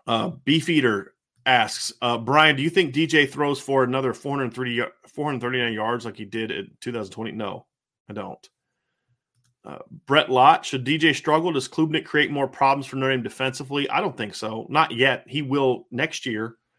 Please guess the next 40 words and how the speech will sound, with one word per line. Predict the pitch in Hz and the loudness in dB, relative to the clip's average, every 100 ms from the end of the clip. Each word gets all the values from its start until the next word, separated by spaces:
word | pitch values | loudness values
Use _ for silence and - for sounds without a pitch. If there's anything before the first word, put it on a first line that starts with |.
| _ _ _ _ | _ _ _ _
when | 127 123 | -6 -4
he's | 127 | -4
a | - | -4
starter | - 131 120 | 0 2 2
<laughs> | 117 | 2
next | 135 143 - | 2 2 -4
year, | 113 107 | -6 -4
but | 117 | -4
not | 135 127 | -4 -4
this | 123 120 | -6 -6
year. | 110 | -6
No, | 117 117 | -4 -6
he's | 120 | -6
a | |
freshman. | 131 160 - 113 | -2 -2 -2 -8
He's | 123 | -6
a | |
hundred | 156 151 | -4 0
eighty-five | 147 143 143 131 | 0 0 -2 -2
pound | 131 110 | -4 -2
freshman. | 131 - 123 - - - - _ | -4 -6 -14 -16 -16 -16 -20 _
He'll | 165 | 2
make | 175 180 | 4 2
some | 170 | 0
plays, | - 127 143 165 | 0 2 2 0
but | 135 | -2
Notre | 127 139 | -2 0
Dame | 143 | 0
will | 135 | -2
make | 135 | -2
some | 135 | -4
plays | 127 143 127 | -6 -4 -4
against | 123 135 - | -4 -6 -6
him | 139 | -6
as | 120 | -4
well. | 107 156 - 85 | -2 -2 -4 -10
So, | - 117 107 104 | -8 -4 -2 -4
uh, | - 107 57 53 | -6 -8 -8 -6
I | 123 | -6
mean, | 131 120 110 101 | -4 -6 -6 -10